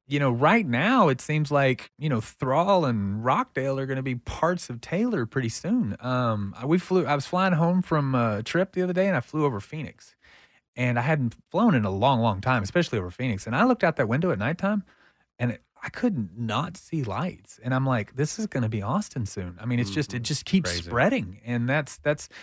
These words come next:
Speaker 1: that's where we're at. And so this m-, misguided concept of some of my clients of, "I'm going to wait till the market falls," uh, they need to stop.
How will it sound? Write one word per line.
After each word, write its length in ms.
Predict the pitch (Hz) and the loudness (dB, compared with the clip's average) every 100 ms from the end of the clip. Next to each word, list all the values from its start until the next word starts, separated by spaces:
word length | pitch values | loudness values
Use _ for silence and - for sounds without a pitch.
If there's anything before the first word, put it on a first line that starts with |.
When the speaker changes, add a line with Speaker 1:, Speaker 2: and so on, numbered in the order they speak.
| - | -2
Speaker 1:
that's 180 | 196 - | -2 4
where 100 | 214 | 6
we're 160 | 170 135 | 8 6
at. 320 | 208 247 110 | 4 2 -2
And 180 | 135 131 | -2 0
so 260 | 165 156 139 - _ _ _ | 4 4 2 -6 _ _ _
this 300 | 143 170 - | 0 2 2
m-, 260 | 131 131 110 | 0 -2 -2
misguided 1160 | 123 135 151 202 - - 120 135 151 175 170 120 | -2 2 6 4 2 -6 -8 -2 2 2 2 -2
concept 840 | - - 147 156 156 - 110 104 104 | -6 0 2 4 2 2 0 0 -2
of 180 | 110 | -4
some 200 | - 139 | -2 -2
of 180 | 131 120 | 0 0
my 120 | 113 | -2
clients 520 | 107 - 131 120 110 113 | -2 0 2 2 0 -2
of, 140 | 107 - - | -4 -6 -2
"I'm 260 | 135 151 | 0 2
going 260 | 139 147 147 | 2 2 2
to 60 | 127 | 2
wait 340 | 120 127 - | 2 0 0
till 160 | 135 123 | -2 0
the 100 | 110 | 0
market 460 | 113 117 - 98 | 2 2 0 -6
falls," 760 | - - 117 101 82 82 - - _ - - - _ _ - | -6 -2 2 2 -2 -10 -20 -20 _ -20 -20 -20 _ _ 0
uh, 240 | 135 127 101 | 2 2 2
they 160 | 135 | 0
need 200 | 156 196 | 2 2
to 100 | 220 | 0
stop. 460 | 226 - 113 135 - | -4 -6 -4 -4 -6